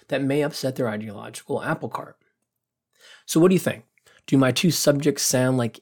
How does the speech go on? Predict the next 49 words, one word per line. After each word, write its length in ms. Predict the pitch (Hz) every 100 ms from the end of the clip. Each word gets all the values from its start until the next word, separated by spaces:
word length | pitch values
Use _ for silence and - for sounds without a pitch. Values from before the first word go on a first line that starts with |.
| -
any 260 | 127 135
of 140 | 117 113
your 140 | 113
family 440 | - - 113 113
or 60 | 110
friends? 460 | - 113 123 123 _ _ _ _ _
Do 100 | 160
you 60 | 165
know 140 | 165
people 280 | 165 175 170
like 160 | 151
subject 400 | - 151 151 151
one, 340 | 147 156 165 160 _
the 80 | 123
militant 500 | 123 139 131 143 127
liberal? 380 | 135 143 160 151 _ _ _ _
They 140 | - 165
are 140 | 127
ill-informed. 840 | - 170 170 - - 160 - - - _
They 120 | - 151
are 180 | - -
arrogant, 440 | 147 156 123 98 -
conceited, 520 | 123 - 139 143 120
and 120 | 101
angry. 440 | - 120 139 113 98
They're 100 | 127
filled 440 | - - 120 123
with 160 | 139 147
hate. 400 | - 214 - _ _ _ _ - _
Their 260 | 160 156 -
ire 420 | 147 190 170 123
is 200 | - 127
largely 480 | 127 127 208 208 151
aimed 220 | 117 117
at 100 | -
Trump, 300 | - 247 214
but 160 | - - _ _ _
they 120 | 160
also 340 | 208 - 185 143
think 320 | - 147 -
people 340 | 139 135 120
who 140 | 123 110
do 140 | 113
not 160 | 110 107
agree 380 | 107 123 139
with 200 | 139 113
them 180 | - 76
are 80 | 87
bad 420 | 117 107 90 85